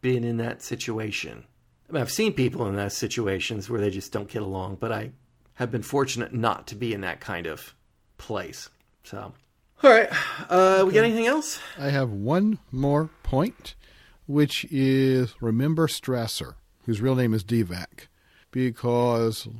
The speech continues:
Speaker 2: later in the season, the backstory
Speaker 1: Wait a minute.
Speaker 2: about him and Callie will be important again.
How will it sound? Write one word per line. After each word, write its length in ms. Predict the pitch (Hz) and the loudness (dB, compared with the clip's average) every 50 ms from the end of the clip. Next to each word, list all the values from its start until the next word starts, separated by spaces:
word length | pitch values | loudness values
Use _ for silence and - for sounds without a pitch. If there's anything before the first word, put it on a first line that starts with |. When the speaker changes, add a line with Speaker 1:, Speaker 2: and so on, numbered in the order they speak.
| 101 _ _ _ _ - _ - | -18 _ _ _ _ -20 _ -12
Speaker 2:
later 420 | 117 113 123 139 143 - 156 156 | -6 -2 0 0 0 2 0 0
in 220 | 151 - 139 127 120 | 0 -2 -2 -2 -2
the 60 | 110 | -2
season, 540 | - - - 135 135 135 151 165 180 165 131 _ _ _ _ _ _ _ _ - 117 | -4 -2 0 0 0 2 2 0 0 -2 -6 _ _ _ _ _ _ _ _ -16 -8
the 140 | 113 117 107 | -4 -4 -4
backstory 640 | 95 113 127 135 151 147 - - - 151 143 135 135 | -2 -2 -2 -2 -2 -2 -4 -4 0 0 2 4 4
Speaker 1:
Wait 100 | 135 135 | 4 2
a 20 | 127 | 2
minute. 100 | 117 123 | 2 0
Speaker 2:
about 340 | 117 120 127 123 120 110 104 | 0 2 2 2 2 2 2
him 280 | - 143 139 143 135 - | 0 0 2 2 0 0
and 420 | - 123 120 120 117 113 110 110 107 | -2 -2 0 0 0 0 -2 -2 -4
Callie 500 | - 127 127 131 135 143 160 165 160 _ _ _ _ _ _ _ _ - | -2 -2 0 0 2 2 0 0 0 _ _ _ _ _ _ _ _ -8
will 140 | - 107 104 95 | -4 -4 -2 0
be 160 | 104 113 123 | 0 2 2
important 500 | 123 113 - - 123 120 117 117 110 - | 2 2 2 2 2 2 2 0 -2 -4
again. 320 | 120 98 92 78 80 90 | -10 -10 -10 -10 -12 -16